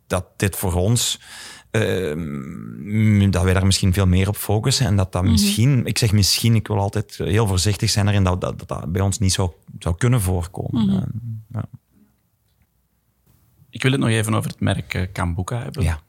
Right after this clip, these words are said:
Speaker 3: hebben net besproken wat een stuk de identiteit van het merk is. Maar dan moet je dat naar de consument, ehm, gaan
Speaker 1: Ja.
Speaker 3: brengen. Je moet hun harten veroveren. Hoe heb je dat gedaan? Hoe heb je dat aangepakt? Lanceringsproces enzovoort.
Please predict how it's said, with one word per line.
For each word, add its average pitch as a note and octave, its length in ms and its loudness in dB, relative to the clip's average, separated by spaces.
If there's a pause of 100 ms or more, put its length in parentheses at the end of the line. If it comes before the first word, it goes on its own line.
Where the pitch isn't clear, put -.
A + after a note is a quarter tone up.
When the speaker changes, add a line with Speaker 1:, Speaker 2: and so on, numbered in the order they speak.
Speaker 3:
hebben F2 200 -2
net - 460 -4
besproken F2 840 -4 (300)
wat - 220 -4
een - 80 -14 (180)
stuk G2 240 -2
de - 80 -2
identiteit - 640 -4
van F#2+ 100 -2
het E2+ 140 -2
merk F#2 280 -6
is. - 120 -12
Maar F#2+ 120 -2
dan F#2+ 120 4
moet G#2 120 2
je F#2 60 -4
dat G2+ 120 0
naar G2 160 0
de F#2 80 -4
consument, F#2+ 760 -2
ehm, A2 440 0 (1040)
gaan G#2 460 0 (220)
Speaker 1:
Ja. G2+ 140 2
Speaker 3:
brengen. A2 360 4
Je A#2+ 60 -2
moet G2+ 160 0
hun F#2 160 0
harten A#2+ 420 -2
veroveren. C3 640 -2 (760)
Hoe A#2 180 6
heb B2 160 2
je A2+ 80 2
dat G#2 220 0
gedaan? F#2 320 0
Hoe B2+ 100 4
heb C3+ 80 0
je - 60 -2
dat - 280 -6
aangepakt? G#2 760 -2
Lanceringsproces G#2+ 1400 0
enzovoort. A2 680 -6